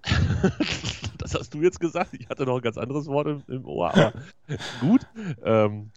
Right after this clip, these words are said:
sehr gut. Äh, ja, ich, ich bin ja nicht so der WhatsApp-Profilbild-Stalker, aber da ist, glaub ich, viel rauszuholen. Man sollte da vielleicht öfter mal durchscrollen. Und hätte ich das gesehen, hätte ich dir auch irgendwas Nettes dazu geschrieben. Auf jeden Fall. Ich hab's gerade angeguckt.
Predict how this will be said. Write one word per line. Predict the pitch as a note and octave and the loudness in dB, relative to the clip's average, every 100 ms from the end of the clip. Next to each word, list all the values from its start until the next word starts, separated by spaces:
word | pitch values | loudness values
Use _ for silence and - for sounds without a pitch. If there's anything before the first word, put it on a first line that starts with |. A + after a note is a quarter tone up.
| - | -6
sehr | G#2+ | -2
gut. | A#2 C#3 - D3+ - | -2 -4 -6 -12 2
Äh, | C#3 D3 E3+ | 2 2 -2
ja, | E2+ D3+ G3 - | -4 0 2 2
ich, | - - - - - - _ - A2+ _ _ - | -2 -12 -20 -18 -18 -20 _ -20 -20 _ _ -18
ich | C#3 | -6
bin | E3+ | 0
ja | A3+ | 0
nicht | F#3+ A#1+ D3 G3+ - | -2 -6 -10 -10 -6
so | F3+ A3+ | -4 2
der | F#3 F#3+ F#3 - - _ | 4 4 2 -2 -12 _
WhatsApp-Profilbild-Stalker, | - F3 - - E3+ - - D3+ G#3+ F3 A2+ G#2 - G2 G#2 F#2 - | -2 0 -2 -2 -4 -2 -10 -8 -6 0 2 2 2 2 2 0 0
aber | B2 | 2
da | A#2+ | 2
ist, | D3 | 0
glaub | - F#3 | 0 -2
ich, | F3+ | -2
viel | - A3 | -6 -2
rauszuholen. | E3+ F#3+ - F2+ F2 | -2 -4 -6 -6 -2
Man | A2 | 2
sollte | C#3+ G#3+ | 4 4
da | G3 | 2
vielleicht | F3+ F3 | 2 0
öfter | F3+ - F3 | -2 -4 -2
mal | D#3 | -4
durchscrollen. | D3+ - - - - - _ - | -4 -8 -12 -12 -14 -20 _ -4
Und | B2+ | 2
hätte | C#3+ G#2+ | 4 2
ich | |
das | F3 | 0
gesehen, | D3 B2+ G3 | 0 0 2
hätte | C#3+ | 0
ich | C3+ | 0
dir | C3 | 0
auch | C3+ | 2
irgendwas | - F3 D3+ | 0 -2 -2
Nettes | D#3+ E3 | -2 -4
dazu | D3 - C3 | -6 -6 -6
geschrieben. | B2+ D#3 A2 | -6 -8 -8
Auf | - | -4
jeden | G#2 | 0
Fall. | C3+ | 2
Ich | |
hab's | C3 - | 2 4
gerade | C3+ D3 | 2 2
angeguckt. | C#3 E3 | 0 -4